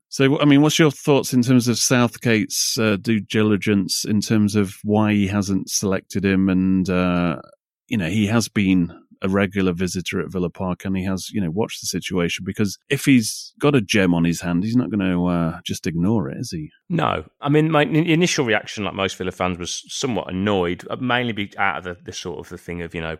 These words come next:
Speaker 2: picking Phillips with no Premier League experience, which is fine. But the more you look at it,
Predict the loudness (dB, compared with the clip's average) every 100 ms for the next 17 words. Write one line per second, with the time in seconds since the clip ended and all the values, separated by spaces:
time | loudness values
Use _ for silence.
0 | _ -14 -12 -8 -6 -6 -8 -6 -4 -4
1 | -8 -10 -10 -10 -14 -10 -4 -4 -6 -12
2 | -14 -14 -12 -6 -4 -2 -2 2 4 4
3 | 2 0 -4 -4 -6 -4 -4